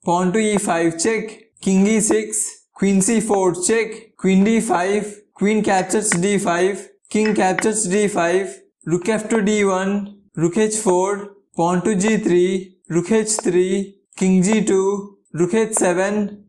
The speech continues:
rook captures d four check, e position లో white టూ పాన్ అప్‌లో ఉంది, అలాగే ఎక్స్‌చేంజ్ కూడా అప్‌లో ఉంది. కాబట్టి ఈ పొజిషన్‌లో వైట్ సింపుల్గా విన్ అయిపోతున్నారు. అందుకే ముస్తఫా ఈ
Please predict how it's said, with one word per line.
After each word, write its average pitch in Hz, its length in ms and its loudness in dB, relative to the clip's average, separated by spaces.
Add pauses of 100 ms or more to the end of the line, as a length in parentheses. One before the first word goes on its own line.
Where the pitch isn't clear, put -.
(140)
rook 202 320 -4
captures 190 540 0
d 202 180 2
four 175 340 0
check, 226 300 0 (380)
e 190 160 0
position 202 540 0
లో 196 440 0
white 190 480 -2 (280)
టూ 208 80 4 (140)
పాన్ 196 280 0
అప్‌లో 214 260 0 (100)
ఉంది, 170 220 4 (280)
అలాగే 180 400 2 (160)
ఎక్స్‌చేంజ్ 214 420 0
కూడా 214 260 2
అప్‌లో 196 200 0 (100)
ఉంది. 170 220 2 (320)
కాబట్టి 185 400 0
ఈ 202 40 0 (100)
పొజిషన్‌లో 196 480 2 (200)
వైట్ 185 240 -2 (260)
సింపుల్గా 202 440 0 (100)
విన్ 185 200 2
అయిపోతున్నారు. 175 680 2 (160)
అందుకే 196 480 2 (320)
ముస్తఫా 190 520 0 (160)
ఈ - 20 2